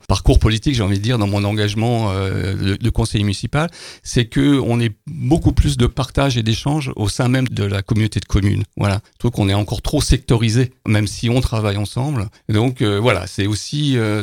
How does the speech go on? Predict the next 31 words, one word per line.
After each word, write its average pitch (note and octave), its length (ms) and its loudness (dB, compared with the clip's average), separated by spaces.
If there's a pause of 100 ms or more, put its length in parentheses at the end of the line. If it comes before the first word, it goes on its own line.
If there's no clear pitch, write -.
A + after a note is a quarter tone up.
(120)
dans A2 180 2
ce A#2 140 2
cadre-là. B2 580 2 (240)
Et F2+ 160 0
aussi - 240 -2
parce E2 140 -2
que, F#2 100 -4
évidemment, F#2+ 300 2
je - 100 -6
suis, E2+ 200 -2
j'y F#2 120 -2
suis F#2 160 -4
sensible, A2 400 -4
j'ai - 80 -2
travaillé F2 320 0
dans E2+ 120 0
ce E2+ 60 -6
domaine-là F2 380 0
en F2 60 0
tant F2 100 -4
que F2 60 -8
professionnel F#2+ 640 -2
et, F2+ 80 -4 (320)
et G2+ 140 6
j'ai G2+ 100 2
envie A2 340 0
de C3 120 -16
transmettre A2+ 560 -2
un F#2+ 80 -2
peu A#2 200 -4
mes, F2+ 380 -2